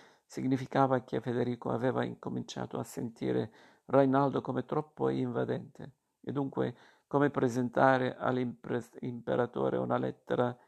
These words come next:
che in fondo era stata vol-, voluta da Rainaldo. Dimenticavo, nello stesso anno della canonizzazione, Beatrice aveva avuto un secondo figlio,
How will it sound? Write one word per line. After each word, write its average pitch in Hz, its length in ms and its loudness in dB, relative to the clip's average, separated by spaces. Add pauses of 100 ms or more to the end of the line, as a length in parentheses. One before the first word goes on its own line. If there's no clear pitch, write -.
(180)
che 143 120 -4
in 139 140 0
fondo 135 360 2
era 131 180 4
stata 131 640 -2 (240)
vol-, 131 360 2
voluta 131 640 -2 (640)
da 135 420 2
Rainaldo. 135 800 -2 (360)
Dimenticavo, 127 920 -2 (160)
nello 139 220 -4
stesso - 540 -4
anno 135 360 0 (400)
della 135 240 6
canonizzazione, 127 920 -2
Beatrice 131 640 -4
aveva 131 340 -2
avuto 131 380 -4
un 127 180 -4
secondo 139 800 -4
figlio, 127 560 -6